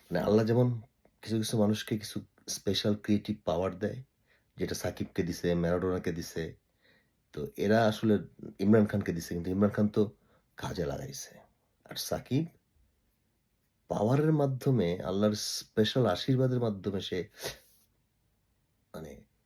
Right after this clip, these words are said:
জায়গায় পৌঁছাইছে, but চারিত্রিক স্খ-, মানে, কি বলবো এটারে, দোষের কারণে মানুষ হিসেবে ম্যারাডোনাও তো জাদুকর ছিল ফুটবলের।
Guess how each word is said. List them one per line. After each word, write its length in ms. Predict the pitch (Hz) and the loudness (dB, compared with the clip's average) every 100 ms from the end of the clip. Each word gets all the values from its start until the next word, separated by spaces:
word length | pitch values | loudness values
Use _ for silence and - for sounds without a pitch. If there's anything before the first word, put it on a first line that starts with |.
| _ - | _ -8
জায়গায় 400 | - 101 123 131 | -2 2 4 4
পৌঁছাইছে, 420 | 120 - 87 87 | 0 -4 -6 -6
but 300 | 80 85 - - _ _ - | -6 -6 -8 -14 _ _ -10
চারিত্রিক 800 | - 85 131 - - 151 - - - _ _ _ _ _ _ _ _ _ _ _ _ _ _ _ _ - | -6 -4 -6 -8 -4 -4 -6 -20 -20 _ _ _ _ _ _ _ _ _ _ _ _ _ _ _ _ -12
স্খ-, 480 | - - - - - | -8 -8 -8 -8 -4
মানে, 180 | 101 87 | -4 -4
কি 140 | - | -4
বলবো 200 | 98 - | -2 -2
এটারে, 300 | - 50 - _ _ _ _ - - | -6 -8 -10 _ _ _ _ -6 0
দোষের 380 | 113 - 131 | 2 4 4
কারণে 520 | 117 104 92 85 76 - _ _ _ _ _ _ _ - | 4 2 2 0 -4 -12 _ _ _ _ _ _ _ -12
মানুষ 280 | 90 85 101 | -8 -6 -6
হিসেবে 460 | 85 - 76 69 - _ _ _ _ - - _ - | -8 -6 -6 -6 -8 _ _ _ _ -20 -20 _ -4
ম্যারাডোনাও 500 | 90 110 123 139 139 | 0 2 2 0 2
তো 320 | 147 117 - - _ - 82 | 0 0 -2 -14 _ -20 -6
জাদুকর 540 | - 107 104 - 67 69 | 0 2 2 0 -8 -10
ছিল 180 | - 80 | -10 -10
ফুটবলের। 480 | - 73 - 50 | -10 -14 -14 -16